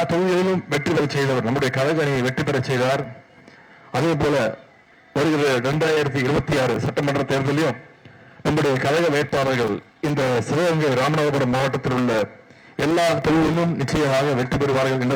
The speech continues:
நம்பிக்கை எங்களுக்கு உண்டு. இங்க இருக்கக்கூடிய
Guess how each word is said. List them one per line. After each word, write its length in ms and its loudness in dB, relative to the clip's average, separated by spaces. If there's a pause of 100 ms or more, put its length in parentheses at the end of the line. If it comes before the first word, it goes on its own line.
நம்பிக்கை 440 0 (140)
எங்களுக்கு 380 -2
உண்டு. 200 0 (1120)
இங்க 180 -2
இருக்கக்கூடிய 500 0